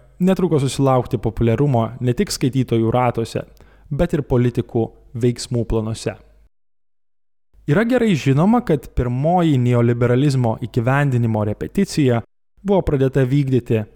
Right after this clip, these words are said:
generolo Augusto Pinocheto diktatūros laikotarpiu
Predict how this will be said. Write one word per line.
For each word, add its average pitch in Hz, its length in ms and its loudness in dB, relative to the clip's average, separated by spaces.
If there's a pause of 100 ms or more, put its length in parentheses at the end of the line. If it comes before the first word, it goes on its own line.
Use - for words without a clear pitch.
(140)
generolo 120 540 2 (340)
Augusto 117 460 -2 (240)
Pinocheto 123 560 -2 (240)
diktatūros 123 640 -2
laikotarpiu 123 640 -2